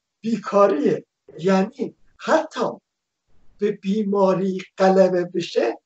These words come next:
این مشکل، مشکل بیماری دیگه نیست، مشکل سیستمی است که متکی است به صادرات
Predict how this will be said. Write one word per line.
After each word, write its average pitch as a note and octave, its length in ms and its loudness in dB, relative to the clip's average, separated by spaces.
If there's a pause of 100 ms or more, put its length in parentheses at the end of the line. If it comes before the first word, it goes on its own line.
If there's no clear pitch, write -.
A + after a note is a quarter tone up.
(460)
این D#4 220 4
مشکل، C4 640 0 (380)
مشکل F#3 440 0
بیماری G3 480 -2
دیگه C4 260 -10
نیست، B3+ 400 -8 (480)
مشکل D#4 560 -2 (140)
سیستمی G#3+ 880 -8
است - 260 -12
که F3 280 -2 (260)
متکی F#3+ 720 -6
است - 300 -14
به F3+ 300 2 (1700)
صادرات F#3 840 0